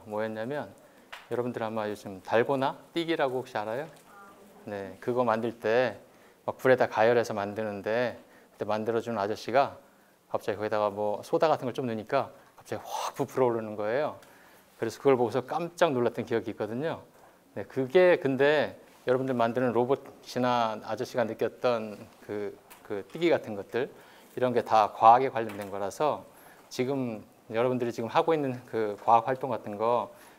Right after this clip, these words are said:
조금만 더 깊이 생각해 보면 재밌는 게 아주 많습니다. 네, 그래서 오늘 제목이 좀 길죠? 대기, 숲, 흙,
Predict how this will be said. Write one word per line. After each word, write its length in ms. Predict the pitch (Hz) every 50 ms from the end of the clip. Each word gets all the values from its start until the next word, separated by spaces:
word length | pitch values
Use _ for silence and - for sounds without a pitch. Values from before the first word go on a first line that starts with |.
| _ _
조금만 360 | - - 175 185 180 180 165 123
더 100 | 127 -
깊이 260 | - 139 131 - 139
생각해 300 | - 165 160 156 147 -
보면 240 | 139 131 135 143 131
재밌는 320 | - 135 117 120 117 117
게 60 | 107 101
아주 140 | 101 -
많습니다. 600 | 107 92 92 95 - - 117 107 98 92 90 85 - - _ _ _ _ _ _ _ _ - - _ -
네, 60 | -
그래서 200 | 98 117 127 135
오늘 600 | 131 143 151 160 170 175 175 185 151 104 101 - - - _ _ - - - _ _ _ _
제목이 380 | - - 131 147 160 160 160 160
좀 220 | - 160 156 143 120
길죠? 640 | - - 123 127 131 131 156 175 170 120 92 87 - - - - _ _ _ _ _ _ _ _ _ _ - - - - - - _ - -
대기, 600 | - 123 123 135 143 127 131 139 131 113 101 90 90 - - - - - - _ -
숲, 460 | - - - - 160 123 98 - - _ _ _ - _ _ _ _ - _ _
흙, 340 | - - 185 143 - -